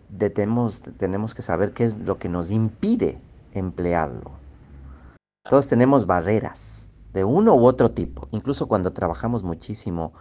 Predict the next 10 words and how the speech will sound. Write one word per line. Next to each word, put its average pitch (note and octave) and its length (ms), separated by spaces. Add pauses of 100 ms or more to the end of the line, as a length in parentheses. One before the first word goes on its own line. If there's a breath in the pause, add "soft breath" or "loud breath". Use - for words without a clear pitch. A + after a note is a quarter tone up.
(300 soft breath)
en F2 180
nosotros E2 720
y E2 80
despejamos F#2+ 580
los G2+ 160
obstáculos, F2 720 (380 soft breath)
siguen F3 640
apareciendo C3 920
nuevas B2 460
barreras. B2 640